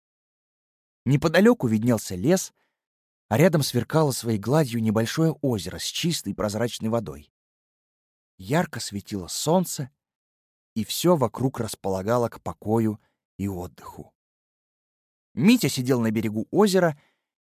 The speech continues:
весь мокрый, взъерошенный, и вытряхивал воду из кроссовок.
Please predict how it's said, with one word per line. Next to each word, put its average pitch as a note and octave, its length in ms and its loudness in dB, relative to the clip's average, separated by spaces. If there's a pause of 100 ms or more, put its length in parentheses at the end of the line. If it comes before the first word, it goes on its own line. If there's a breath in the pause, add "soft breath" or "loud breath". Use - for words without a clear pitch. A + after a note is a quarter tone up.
весь E3+ 300 4
мокрый, D3 420 0
взъерошенный, D3+ 680 0
и C3+ 180 -4
вытряхивал C3+ 640 0
воду A#2 280 -2
из A2 120 -4
кроссовок. - 680 -12